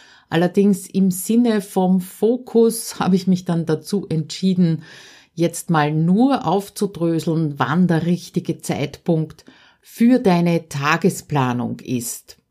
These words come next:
Wir schauen uns an, äh, wann du auf keinen Fall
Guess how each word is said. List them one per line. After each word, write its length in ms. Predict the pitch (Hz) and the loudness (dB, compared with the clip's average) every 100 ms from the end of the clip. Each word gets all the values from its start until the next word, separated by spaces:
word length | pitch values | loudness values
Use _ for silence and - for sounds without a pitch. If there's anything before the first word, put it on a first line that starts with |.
| _ _ _ _ _ | _ _ _ _ _
Wir 260 | 165 240 | 0 2
schauen 320 | 262 233 208 202 | 2 0 0 -2
uns 480 | 170 170 160 - - | -2 -2 -2 -8 -8
an, 480 | 143 160 220 233 233 - _ _ _ | -4 -2 2 2 2 -6 _ _ _
äh, 60 | - | -4
wann 760 | 165 165 151 139 143 196 202 | -2 -2 -4 -4 0 0 0
du 280 | 190 190 180 | 2 0 0
auf 300 | - 160 - | -2 -4 -8
keinen 360 | - 160 233 262 | -4 2 2 2
Fall 520 | 262 220 208 208 | 2 0 2 0